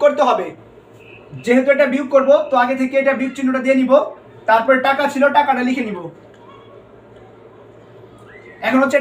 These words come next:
ডান পাশ থেকে বিয়োগ করব, তো উপরে শূন্য, নিচেও শূন্য, তো শূন্য থেকে শূন্য বিয়োগ করলে হবে হচ্ছে শূন্য, তারপর ছিল উপরে শূন্য, নিচে পাঁচ, তো উপরের সংখ্যাটা ছোট, আর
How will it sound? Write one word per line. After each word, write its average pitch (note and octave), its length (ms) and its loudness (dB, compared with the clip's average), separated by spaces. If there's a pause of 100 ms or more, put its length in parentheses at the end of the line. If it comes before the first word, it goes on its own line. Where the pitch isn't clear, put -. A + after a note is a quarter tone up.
ডান C4+ 220 4
পাশ C4 180 2
থেকে C4+ 220 -2
বিয়োগ C#4 200 -6
করব, A3 140 0 (240)
তো - 40 -8 (100)
উপরে C#4 220 2 (100)
শূন্য, C#4+ 160 -6 (120)
নিচেও C4+ 320 -2
শূন্য, A3+ 160 -10 (440)
তো A3+ 60 0 (100)
শূন্য C4+ 160 0 (100)
থেকে C#4 240 -2
শূন্য C4+ 140 -4 (100)
বিয়োগ C#4+ 180 -6
করলে C#4 200 2
হবে B3 160 0
হচ্ছে C#4+ 180 -4 (100)
শূন্য, C4+ 200 -4 (720)
তারপর A#3+ 280 2 (120)
ছিল C4+ 120 0 (360)
উপরে C#4 280 2
শূন্য, C4+ 160 -2 (140)
নিচে C4+ 200 0 (460)
পাঁচ, B3+ 200 0 (440)
তো - 120 -12
উপরের D4 220 0
সংখ্যাটা C#4 320 0
ছোট, C#4+ 140 -2 (680)
আর A3 140 2